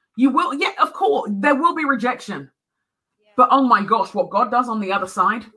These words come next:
Speaker 1: you won't even remember half of that stuff. It won't define you. It will, it will sting because we're human beings, but it will not define you. So I think every time I, when, when I think of that old self, I say, "Don't stop now.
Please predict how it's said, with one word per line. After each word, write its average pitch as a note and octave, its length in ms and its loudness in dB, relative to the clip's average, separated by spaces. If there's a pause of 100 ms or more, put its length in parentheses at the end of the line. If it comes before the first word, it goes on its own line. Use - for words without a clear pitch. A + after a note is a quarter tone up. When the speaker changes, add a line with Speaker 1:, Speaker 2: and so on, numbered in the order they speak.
(600)
Speaker 1:
you G#3+ 140 0
won't C#4 160 4
even A3 160 -2
remember G3 360 2
half D#3+ 200 0
of C3+ 60 -10
that C3 160 -8
stuff. - 240 -4
It A3 80 2
won't B3+ 220 2
define A3+ 380 0
you. D#3+ 240 -6 (460)
It C4+ 100 0
will, C#4+ 240 4
it F#4+ 160 0
will D4+ 100 -2
sting B3+ 460 0
because B3 320 -4
we're A3+ 120 0
human G#3+ 240 -4
beings, G#3 340 -4
but G#3+ 140 -2
it G3+ 80 -4
will A3 180 -2
not G#3+ 160 -2
define F#3 400 -8
you. - 140 -14 (240)
So B3 200 6
I A#3 60 4
think D4 300 -4
every C4+ 280 0
time F#3 540 0 (300)
I, G3+ 140 4
when, G3 380 -2
when B3 160 6
I C4+ 120 8
think C#4+ 220 -2
of G#3+ 80 -6
that G#3 140 2
old A3 160 -4
self, G#3 300 -2
I G#3 100 2
say, G#3+ 220 -8
"Don't A3+ 360 2
stop - 280 -2
now. D#3+ 400 -6